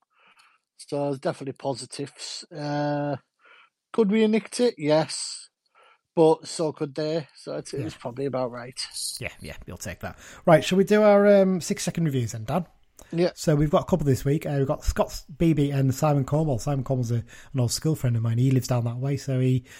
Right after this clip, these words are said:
Speaker 2: he was at the game. And I think you say Scott lives in round about Sheffield way, I think, or something like
Speaker 1: Yeah.
Speaker 2: that. So easy one for them two to get to.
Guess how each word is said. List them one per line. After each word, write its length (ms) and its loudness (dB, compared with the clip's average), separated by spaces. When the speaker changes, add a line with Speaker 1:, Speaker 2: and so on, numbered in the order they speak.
Speaker 2:
he 100 0
was 100 0
at 80 -2
the 40 -2
game. 240 4
And 80 2
I 40 2
think 240 -2
you 120 0
say 140 0
Scott 320 0
lives 160 -2
in 300 -4
round 140 -6
about 160 -6
Sheffield 420 -6
way, 140 -4
I 20 -4
think, 180 -10
or 60 -8
something 200 2
like 40 8
Speaker 1:
Yeah. 80 8
Speaker 2:
that. 120 -6
So 260 -4
easy 220 -2
one 160 2
for 120 0
them 120 8
two 200 2
to 100 -4
get 160 0
to. 200 2